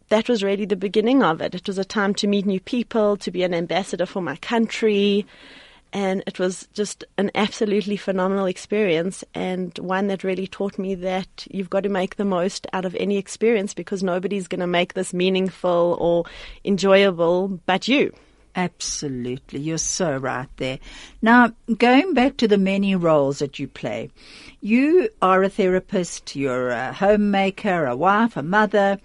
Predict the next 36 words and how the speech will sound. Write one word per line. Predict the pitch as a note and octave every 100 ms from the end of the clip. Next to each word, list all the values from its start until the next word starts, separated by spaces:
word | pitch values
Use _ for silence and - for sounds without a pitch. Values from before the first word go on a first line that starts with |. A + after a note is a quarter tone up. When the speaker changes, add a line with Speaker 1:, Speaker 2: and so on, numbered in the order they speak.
| - -
Speaker 2:
very | F#3 G#3 G#3+
involved | G#3 F#3 F3+ F#3 F3+
in | F3+
your | F3 E3+
community, | - G3 F#3 F#3+ F#3+ - G3 F#3 F#3 - - -
our | D3+ F3+
community. | F#3+ - G3 F#3 F#3 - - F#3 - - - - - -
And | - G#3+ A3 A3+ A3
so | F#3+ F#3 - G#3+ G#3+
actually | A3+ A#3 - A#3
you, | A3 A3
you | G#3 G3 G3+ G3+
have | G#3 F#3+ - _ -
become | D#3+ D#3+ C#3
a |
diplomat, | C3 C3 - C3 B2+ -
so | - D#3+
never | E3+ F3 F3+
mind. | E3 C#3 D3+ D#4 -
<laughs> |
You've, | B3+ E4 -
you've | A3 A3+
got | A3+ G#3+
all | - C#4+
the | C#4 A#3
degrees | A3+ G#3+ G#3 G3
that | F#3+ F#3
go | F3 E3
with | D3 -
it. | - - - - - - -
But | - A3+ - - -
Romy, | A#3+ C4 C4
just | B3 F4+ -
tell | - C#4+ G#3
me, | G3
bringing | F3+ G#3+ B3 F#4+ F#4+